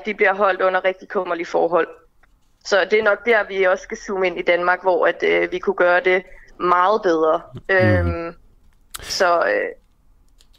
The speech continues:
Speaker 2: Det er
Speaker 1: ja.
Speaker 2: i hvert fald, øh, noget, vi kommer til at, at zoome ind på i dag i, i radioen, hvis du lytter med fortsat. Øh, altså, fordi vi skal tale med,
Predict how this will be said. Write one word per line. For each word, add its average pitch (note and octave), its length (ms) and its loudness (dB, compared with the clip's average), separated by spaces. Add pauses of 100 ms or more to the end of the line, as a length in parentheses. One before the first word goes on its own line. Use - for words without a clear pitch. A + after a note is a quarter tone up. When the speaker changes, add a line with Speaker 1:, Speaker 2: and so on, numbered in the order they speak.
(100)
Speaker 2:
Det E3 60 8
er E3 40 8
Speaker 1:
ja. - 0 -
Speaker 2:
i E3+ 80 6
hvert F3+ 120 8
fald, E3 300 6
øh, A#2 420 8
noget, C3+ 220 8
vi D3+ 60 6
kommer C#3+ 240 4
til - 180 2
at, A#2 480 4
at A2 60 2
zoome B2+ 340 4
ind D3+ 120 4
på A#2+ 300 4
i A2+ 80 2
dag C#3 180 6
i, G2+ 480 4
i G#2+ 60 4
radioen, E3 460 2
hvis C3 140 4
du C3+ 80 0
lytter B2 220 4
med C3+ 180 4
fortsat. C#3+ 600 0
Øh, G2+ 420 4 (340)
altså, G#2 300 -2
fordi A2+ 240 0
vi A#2+ 160 0
skal - 180 -2
tale C3 280 2
med, G2+ 280 4